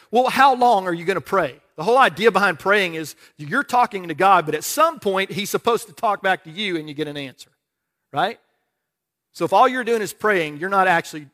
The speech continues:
doing what God's called you to do. So action, you can't just pray. There's something that has to, there has to be something more. Why? Because at some point God has put you in this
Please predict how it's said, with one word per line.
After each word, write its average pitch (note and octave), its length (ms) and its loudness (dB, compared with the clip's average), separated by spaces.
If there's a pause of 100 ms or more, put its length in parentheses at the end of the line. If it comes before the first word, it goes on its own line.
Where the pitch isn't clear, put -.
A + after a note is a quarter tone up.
doing D#3 240 -8
what C#3 120 -10
God's C#3 220 -8
called C3 260 -10
you B2 60 -20
to B2+ 100 -18
do. A#2+ 200 -20 (480)
So E3 180 -12 (100)
action, F3+ 540 -2
you C3+ 100 -20
can't G3 460 -12
just G3 480 -4
pray. A3 240 -2
There's D3+ 200 -8
something A3 360 -8
that G#3 100 -6
has F#3 240 -6
to, G3 140 -10 (240)
there G3 100 0
has A3+ 280 0
to A#3 80 -18
be G#3+ 100 -10
something G#3+ 500 -6
more. F3+ 400 -6 (220)
Why? G#3 320 4
Because D#3+ 320 -4
at F#3 100 -4
some B3+ 300 -4
point A3+ 340 -8
God G3 320 4
has E3 200 -8
put - 340 -8
you A#3+ 100 -12
in G#3 200 -10
this G#3 200 -10